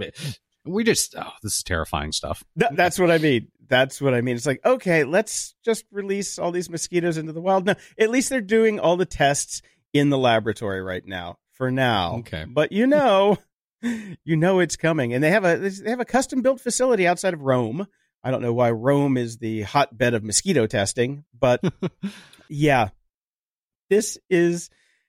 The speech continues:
Speaker 2: this is terrifying. Yeah, there, here's one line. "In order to spread their genetic time bomb through a wild population, they have to be competitive with wild males." Okay, um, right there, genetic time bomb.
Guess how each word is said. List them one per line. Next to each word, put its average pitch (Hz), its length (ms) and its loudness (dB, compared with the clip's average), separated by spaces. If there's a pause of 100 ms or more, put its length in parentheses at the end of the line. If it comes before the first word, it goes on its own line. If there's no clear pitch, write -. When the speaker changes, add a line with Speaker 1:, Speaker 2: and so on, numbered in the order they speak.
(280)
Speaker 2:
this 226 140 -2
is 233 180 0 (100)
terrifying. 143 840 -4 (320)
Yeah, 120 240 0
there, 220 220 2
here's 202 240 2
one 165 160 2
line. 135 160 -2 (180)
"In 170 160 2
order 247 280 2
to 170 100 -4
spread 180 480 -2
their 156 100 2
genetic 139 680 0
time 147 380 0
bomb 117 300 2
through 131 200 0
a 113 40 0
wild 135 320 2
population, 120 640 0
they 113 80 -4
have 151 200 -6
to 165 60 -14
be 165 120 -2
competitive 196 580 0
with 117 220 -6
wild 127 380 4
males." 104 480 -10 (340)
Okay, 175 240 4
um, 156 320 2
right 175 260 0
there, 190 240 4
genetic 165 640 2
time 160 340 2
bomb. 90 400 0